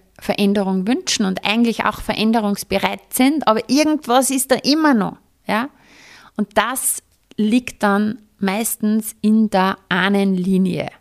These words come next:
Ja, das heißt, wir machen da systemische Übung, die heißt Erlaubnis der Ahnen. Hört sich jetzt spooky an, ist aber,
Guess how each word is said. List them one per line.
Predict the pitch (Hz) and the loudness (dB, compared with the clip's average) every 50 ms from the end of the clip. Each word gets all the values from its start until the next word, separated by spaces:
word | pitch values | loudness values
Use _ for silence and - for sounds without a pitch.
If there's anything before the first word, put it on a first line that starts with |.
| _ _ - | _ _ -4
Ja, | 185 196 214 | -2 -2 -2
das | 208 190 - - | -4 -6 -6 -4
heißt, | 190 185 196 - - - - - - - - _ - | -2 -2 -2 -4 -8 -12 -18 -20 -20 -20 -20 _ -6
wir | 202 202 | -4 -2
machen | 196 185 - - - 190 | -2 -2 -4 -4 -4 -4
da | 196 190 | -4 -4
systemische | - - 190 180 - - 202 208 214 220 226 214 - - 214 | -6 -6 -8 -10 -8 -4 -2 0 0 0 0 0 -2 -4 -6
Übung, | 202 - - 202 208 202 - 202 196 196 202 208 208 - - - - _ - | -6 -4 -2 -2 -2 -2 -2 -2 -2 0 -2 -2 -4 -6 -12 -20 -20 _ -8
die | - 190 | -6 -6
heißt | 180 196 196 185 - - - | -4 -2 -4 -4 -4 -4 -4
Erlaubnis | 190 196 190 185 190 180 - 196 202 190 - - | -2 0 2 2 2 0 0 -2 -4 -4 -4 -4
der | - - - | -6 -6 -4
Ahnen. | - 196 196 208 208 202 190 196 208 220 233 240 - _ _ | -4 -2 -2 0 0 0 0 0 0 0 -2 -4 -6 _ _
Hört | - - 208 202 - | -2 -2 -2 0 0
sich | - 202 | -2 -2
jetzt | 196 196 - - | -2 -2 -6 -8
spooky | - - - 202 - _ - - 185 | -8 -8 -10 -10 -10 _ -4 -2 0
an, | 180 180 185 190 208 214 - _ - _ _ _ _ _ | 0 0 0 0 -2 -4 -6 _ -20 _ _ _ _ _
ist | - 196 - | -6 -2 2
aber, | 202 196 190 196 190 190 190 190 190 - | 2 2 4 4 4 4 4 2 0 -2